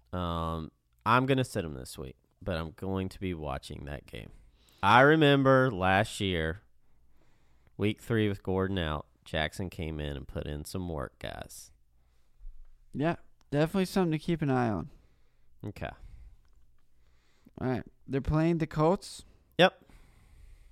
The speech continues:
Speaker 2: Chargers, six and a half point favorite, forty-four and a half over under. Uh, not the m-, highest scoring game in the world.
Speaker 1: No.
Speaker 2: But not super low either.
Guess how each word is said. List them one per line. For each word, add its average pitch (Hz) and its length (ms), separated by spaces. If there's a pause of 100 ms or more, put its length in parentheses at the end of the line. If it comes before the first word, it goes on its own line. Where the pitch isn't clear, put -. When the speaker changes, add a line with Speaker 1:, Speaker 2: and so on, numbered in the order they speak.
(1080)
Speaker 2:
Chargers, 160 500
six - 340
and 175 80
a 165 40
half 165 220
point 165 260
favorite, 180 600
forty-four 165 680
and 165 100
a 156 60
half 156 600 (100)
over 156 520
under. 151 580 (840)
Uh, 190 220
not 180 380
the 165 60
m-, 147 300
highest 156 360
scoring 147 340
game 139 200
in 135 120
the 123 80
world. 165 500 (140)
Speaker 1:
No. 151 240 (100)
Speaker 2:
But 147 200
not 139 240
super 143 340
low 127 320
either. 127 400